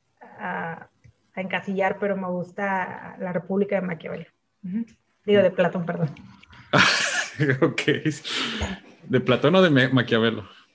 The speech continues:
Speaker 1: El Príncipe, El Príncipe de Maquiavelo.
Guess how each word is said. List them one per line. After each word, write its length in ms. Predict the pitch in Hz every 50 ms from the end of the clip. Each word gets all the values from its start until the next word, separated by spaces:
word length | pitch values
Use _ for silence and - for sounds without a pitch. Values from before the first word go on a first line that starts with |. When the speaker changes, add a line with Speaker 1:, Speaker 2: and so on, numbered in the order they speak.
| _ _ _ _ _ _ _ _ _ _ _ _ _ _ _ _ _ _ 175
Speaker 1:
El 2000 | 170 151 139 - 226 226 214 226 233 233 220 220 220 220 220 226 214 208 208 208 208 220 214 220 214 220 220 214 202 202 202 202 196 196 190 208 214 214 214 -
Príncipe, 480 | 240 233 240 240 214 233 214 220 208
El 80 | 202 202
Príncipe 400 | 226 269 277 269 311 302 285 269
de 80 | 247
Maquiavelo. 640 | 226 214 196 165 196 180 185 196 190 180 170 165 -